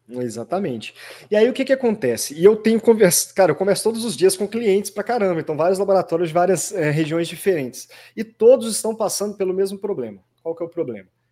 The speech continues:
Começou a receber trabalho digital. E é o que você falou, o dentista ele vai lá e ele usa o, o Cirona Connect, ele usa o Trishape Communicate,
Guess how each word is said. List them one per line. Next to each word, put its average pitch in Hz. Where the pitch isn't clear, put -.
Começou 196
a 202
receber 208
trabalho 202
digital. 202
E 165
é 175
o 185
que 190
você 220
falou, 220
o -
dentista 151
ele 196
vai 160
lá 185
e 196
ele 190
usa 214
o, -
o 185
Cirona 156
Connect, 175
ele 127
usa 127
o -
Trishape 143
Communicate, 151